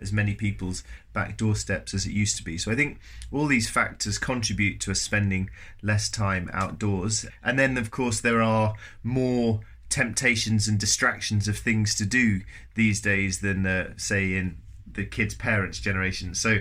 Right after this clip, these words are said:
I mean, when I, when I was a kid, all the way back in the eighties, I remember Saturday mornings, there was a little bit of cartoons on in the morning, and that was the real highlight and excitement.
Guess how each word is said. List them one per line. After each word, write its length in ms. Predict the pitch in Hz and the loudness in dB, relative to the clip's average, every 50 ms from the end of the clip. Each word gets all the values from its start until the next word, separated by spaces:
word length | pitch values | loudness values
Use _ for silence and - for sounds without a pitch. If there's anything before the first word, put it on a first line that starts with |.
| 101 - - - - - | 0 -4 -10 -10 -8 -2
I 40 | |
mean, 200 | 104 113 104 - | -2 -2 -2 0
when 160 | 95 113 113 110 | 0 0 2 2
I, 60 | 107 | 0
when 260 | - - 95 113 113 | -2 0 0 2 2
I 260 | 120 131 135 131 131 120 | 4 4 4 4 4 4
was 200 | 110 110 104 104 | 4 2 2 2
a 60 | 101 | 0
kid, 420 | 104 - 131 117 107 110 107 - - - - - - - - - | -2 0 0 2 2 2 0 -2 -4 -8 -14 -14 -16 -18 -16 -10
all 200 | - - 120 120 | -4 0 2 2
the 80 | 113 | 4
way 160 | 110 110 107 107 | 6 6 4 4
back 240 | 95 113 110 107 | 4 2 0 2
in 120 | - 107 107 | 2 2 4
the 100 | 107 117 | 6 6
eighties, 420 | 127 127 110 - - 98 98 95 | 4 4 2 2 0 2 2 2
I 60 | 107 | 2
remember 320 | 104 104 107 107 104 98 98 | 2 2 4 4 4 2 2
Saturday 480 | - - 127 120 110 - 110 107 104 | 2 2 0 0 -2 0 2 2 4
mornings, 420 | 107 107 107 107 104 95 95 95 - | 4 4 4 4 4 2 0 0 -2
there 80 | 104 | -2
was 80 | 101 101 | -2 0
a 40 | 110 | 2
little 260 | 113 120 123 113 110 | 2 2 2 2 0
bit 200 | 110 110 110 104 | 0 0 0 0
of 120 | 104 101 | 0 -2
cartoons 680 | - - - 113 107 104 104 - 120 117 110 101 98 98 | -2 -2 -2 -2 -2 0 0 2 2 2 2 2 2 0
on 140 | 104 101 101 | 0 0 2
in 80 | 95 | 2
the 80 | 95 98 | 0 2
morning, 320 | 104 107 110 104 98 92 | 2 2 2 2 2 0
and 100 | 95 101 | 0 0
that 100 | 110 107 | -2 -2
was 100 | - - | -2 -4
the 80 | - 98 | -2 0
real 260 | 104 113 110 107 101 | 2 2 4 2 2
highlight 540 | 95 90 - 104 107 101 98 95 90 95 - | 0 -2 -2 -2 0 0 0 -2 -2 -4 -4
and 80 | - 98 | -4 -4
excitement. 640 | - - - - 113 110 98 80 95 95 92 - | -4 -2 -2 0 0 0 -2 -2 -4 -4 -4 -8